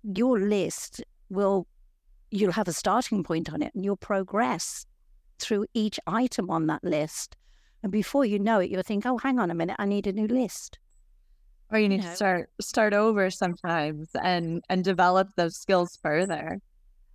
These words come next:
Speaker 1: I say every, it, it, everything is a cycle. Everything.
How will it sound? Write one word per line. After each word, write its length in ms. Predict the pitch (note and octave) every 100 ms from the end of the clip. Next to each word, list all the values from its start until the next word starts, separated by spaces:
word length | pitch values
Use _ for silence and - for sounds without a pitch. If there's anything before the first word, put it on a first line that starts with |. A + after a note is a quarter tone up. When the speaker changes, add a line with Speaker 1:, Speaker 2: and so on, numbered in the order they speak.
| -
Speaker 1:
I 100 | C4
say 320 | - E4 D#4
every, 240 | - C4+ -
it, 160 | C#4
it, 140 | B3+ C4
everything 420 | C4 C#4 D#4 E4 D4
is 140 | A#3+ G#3
a 60 |
cycle. 600 | - G#3 G#3 - - - _ _ _ _ _ _ _ _
Everything. 680 | D4 D4+ A#3 A3+ - D3